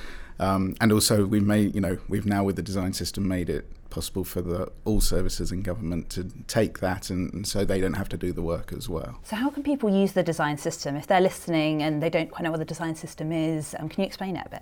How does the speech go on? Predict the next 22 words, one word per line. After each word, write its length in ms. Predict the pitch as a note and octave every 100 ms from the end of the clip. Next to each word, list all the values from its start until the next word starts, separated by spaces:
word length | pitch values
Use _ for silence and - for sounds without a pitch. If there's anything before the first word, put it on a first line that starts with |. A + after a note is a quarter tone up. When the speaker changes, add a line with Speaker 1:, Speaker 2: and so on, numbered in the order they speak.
| -
Speaker 1:
Yeah, 180 | C#3 -
so 180 | -
I 40 | A#2
mean, 160 | A2+
if 260 | A#2+ A2+ -
you 140 | G#2+
go 160 | G2+ G2+
to 120 | -
the, 540 | G2 G2 G2 F#2+ D#2+ F#2
um, 380 | F#2+ F#2 F2 -
gov 160 | F2
U 80 | F#2+
K 160 | G2 F2+
design 300 | G#2+ F#2 F2+
system 320 | F2 - F2
site, 600 | - G2 F2+ - - - - - - - -
um, 600 | F2+ F2+ F2+ F2+ F2 - - -
uh, 240 | G2 E2 -
it 120 | G2+
provides 640 | - G2+ G#2 F#2+ G2 E2+ -
basically, 640 | F#2+ - G#2 G2 F#2 - - - - -
uh, 220 | F#2 -